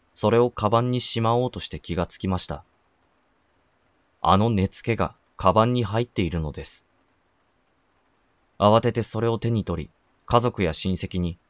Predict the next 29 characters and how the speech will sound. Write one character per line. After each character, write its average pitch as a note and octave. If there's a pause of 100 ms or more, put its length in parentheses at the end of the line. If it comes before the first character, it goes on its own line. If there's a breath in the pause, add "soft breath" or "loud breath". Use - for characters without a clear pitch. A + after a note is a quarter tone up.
(120)
私 G#2+
の A#2
カ A2
バ A2+
ン A#2
に A#2
入 A2
れ A#2
た A#2+
か G2+
を D2+
聞 -
い G2
た A2+
の G#2+
で F2
す -
が、 D2 (420)
誰 F2
も G#2+
入 D2+
れ F2+
て F2+
い E2+
な D#2+
い。 - (1120)
で F#2+
す -
が、 D2+